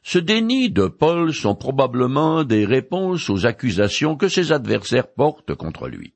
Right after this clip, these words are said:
Mais, comme celles-ci sont sans fondement, il veut que les Corinthiens soient convaincus de son intégrité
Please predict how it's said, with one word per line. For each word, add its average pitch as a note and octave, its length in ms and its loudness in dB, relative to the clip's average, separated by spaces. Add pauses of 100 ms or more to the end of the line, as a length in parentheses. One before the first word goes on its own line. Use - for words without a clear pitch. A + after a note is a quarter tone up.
(1200)
Mais, D3 380 -2 (640)
comme G#3+ 200 0
celles-ci D#3+ 560 0
sont C#2 280 -2
sans C#2 240 -10
fondement, E3 560 -2 (360)
il F3+ 160 2
veut A#3 160 0
que F#3 120 0
les D3+ 180 2
Corinthiens C#3 580 2
soient A2+ 220 0
convaincus C3 680 0
de G2+ 100 2
son G#2+ 220 2
intégrité G2 1040 0